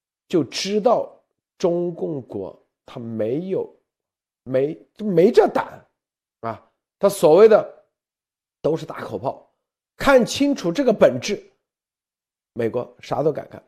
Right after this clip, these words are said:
就说白了，就一步一步就按着既定的目标走，是吧？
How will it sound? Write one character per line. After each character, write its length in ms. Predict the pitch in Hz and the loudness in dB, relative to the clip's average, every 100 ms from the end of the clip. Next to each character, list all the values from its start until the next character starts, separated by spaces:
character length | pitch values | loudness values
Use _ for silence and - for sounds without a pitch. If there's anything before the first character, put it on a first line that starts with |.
| _ - | _ -16
就 100 | 160 | 0
说 160 | 202 | 2
白 140 | 170 151 | 2 0
了， 60 | |
就 120 | 170 170 | -2 -4
一 160 | 151 | -4
步 180 | 165 196 | -6 -6
一 120 | 160 | -6
步 180 | 165 - - | -8 -12 -8
就 120 | 160 | -4
按 160 | 151 | -2
着 160 | 151 - _ - | -4 -6 _ -16
既 200 | - 190 | -10 -6
定 160 | 165 | -4
的 100 | 147 - _ _ _ _ _ | -6 -8 _ _ _ _ _
目 100 | 143 | -2
标 160 | 147 147 | 4 4
走， 320 | - - - _ _ _ _ _ - | 2 -6 -12 _ _ _ _ _ -2
是 60 | |
吧？ 300 | 147 127 - | 0 0 -4